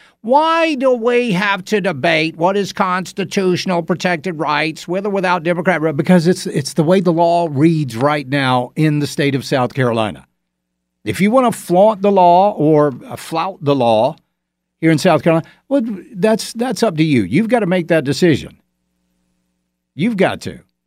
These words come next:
But as the law stands right now, you know what it says. That's why we're having this debate. Period. All right, when we get back, Virginia wants to make something a hate crime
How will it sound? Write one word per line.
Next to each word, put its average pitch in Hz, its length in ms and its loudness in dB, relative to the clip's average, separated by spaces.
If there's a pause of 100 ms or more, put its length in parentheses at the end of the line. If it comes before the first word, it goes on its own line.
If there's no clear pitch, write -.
(100)
But 110 120 0
as 185 260 2
the 240 60 0
law 220 220 2
stands 190 480 -2
right 165 340 -2
now, 147 600 0
you 151 240 -2
know 180 160 2
what 190 160 2
it 196 120 -2
says. 175 540 -4 (1500)
That's 160 340 -4
why 196 160 0
we're 170 160 0
having 143 380 0
this 123 180 0
debate. 104 500 -2 (760)
Period. 160 480 -2
All - 80 -14 (480)
right, 101 240 -6
when 240 260 0
we 233 140 0
get 143 240 0
back, 92 260 -4
Virginia 120 840 -2 (440)
wants 196 300 -2
to 220 100 2
make 196 260 -2
something 208 720 -2 (320)
a 151 160 -4
hate 226 580 -2
crime 117 680 -2